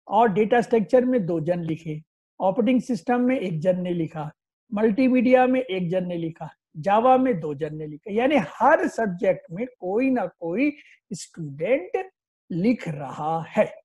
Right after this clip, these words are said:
तो ये मेरा कल्चर हो गया। अब यहाँ से हम देखें कि भाई हमारा कोई भी स्टूडेंट ऐसा नहीं हो कि वो खाली बैठा है, उसने at least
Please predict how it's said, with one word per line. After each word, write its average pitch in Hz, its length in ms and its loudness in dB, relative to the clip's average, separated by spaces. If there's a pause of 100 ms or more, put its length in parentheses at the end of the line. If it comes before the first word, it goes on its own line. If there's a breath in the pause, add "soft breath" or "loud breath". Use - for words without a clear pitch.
(260)
तो - 140 2
ये 226 280 2
मेरा 226 280 4
कल्चर 170 420 -2
हो 156 160 -2
गया। 156 200 -2 (420)
अब 277 260 6
यहाँ 240 240 4
से 269 160 2
हम 247 200 2
देखें 226 320 0
कि - 560 -6
भाई 262 240 6
हमारा 208 480 2
कोई 262 340 2
भी 320 180 2
स्टूडेंट 220 640 0 (120)
ऐसा 196 320 0
नहीं 277 260 4
हो 208 220 0 (120)
कि 254 80 -2
वो 277 280 2
खाली 196 360 0
बैठा 160 340 -4
है, 175 180 -14 (580)
उसने 247 360 4 (280)
at 202 280 2
least 277 400 0